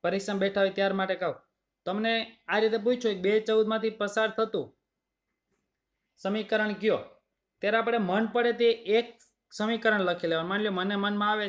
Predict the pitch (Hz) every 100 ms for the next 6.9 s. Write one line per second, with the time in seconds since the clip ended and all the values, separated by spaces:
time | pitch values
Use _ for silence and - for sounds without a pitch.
0 | 202 170 170 _ _ _ _ _ 190 196
1 | 196 202 202 - - 180 180 180 - 170
2 | 185 185 190 202 170 170 175 175 180 -
3 | - _ _ _ 165 170 135 170 208 196
4 | 214 214 208 202 196 196 175 165 160 131
5 | 113 110 110 _ _ _ _ _ 143 170
6 | 196 202 196 202 190 170 151 135 123